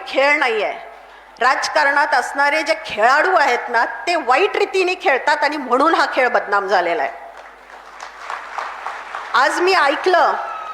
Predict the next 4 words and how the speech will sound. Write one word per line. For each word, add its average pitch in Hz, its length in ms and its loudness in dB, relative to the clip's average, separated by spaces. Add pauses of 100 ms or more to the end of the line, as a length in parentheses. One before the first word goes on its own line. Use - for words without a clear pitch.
(1300)
स्टेटमेंट 330 540 0
ऐकलं, 247 460 0 (840)
ज्यांनी 254 360 -2
आज 247 280 2